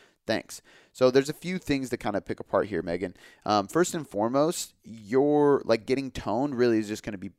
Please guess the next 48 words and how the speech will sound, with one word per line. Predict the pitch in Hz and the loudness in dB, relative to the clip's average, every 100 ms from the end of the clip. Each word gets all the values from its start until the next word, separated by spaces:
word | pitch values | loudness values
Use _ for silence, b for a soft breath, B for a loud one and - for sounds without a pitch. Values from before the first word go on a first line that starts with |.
| - | -6
building | 82 69 58 | -6 -6 -8
muscle. | - - - | -8 -8 -4
I | 80 | -4
mean, | 104 98 B B | -4 -8 B B
if | - 135 | -6 2
we | 151 | 2
really, | 131 139 135 123 - _ _ _ _ - | 4 4 6 2 -4 _ _ _ _ -6
I, | - - | -6 2
I | 135 | 2
know | 151 | 4
exactly | 127 - 101 104 113 | 2 2 -2 -2 -4
what | |
you | 98 | -6
mean | 101 104 | -6 -4
by | 95 | -2
getting | 98 101 98 | -2 -8 -8
toned, | 101 101 | -6 -6
but | 113 113 | -2 -4
if | - | -2
we | 120 | -4
really | 113 139 | 0 0
look | 120 107 113 | 2 0 0
at | 101 | 0
what | 98 104 | 0 -2
that | 78 92 | -2 -2
is, | 101 120 | -2 -2
it's | 98 120 | -6 -6
essentially | - 151 - 113 | -4 -4 -4 -4
building | 110 117 120 98 | 0 0 0 -8
muscle | 101 - 143 - | -8 -4 -4 -4
and | 113 | -4
then | 110 101 - | -6 -8 -4
burning | 113 135 131 | 0 0 -4
fat | - 117 120 - | -2 0 0 -2
so | - | -4
that | 104 87 | -2 -2
you | 101 | -4
can | - 95 | -10 -8
reveal | 92 104 92 | -6 -2 -2
that | 53 | -2
muscle. | 67 - - - B B | -6 -14 -14 -18 B B
Most | 135 160 | -4 -2
people | - 185 185 | -4 0 2
who | 175 | 2
want | 139 113 107 | 0 0 0
to | - | -2
get | 110 107 | -4 -4
toned, | - 92 113 135 | -4 -6 -6 -6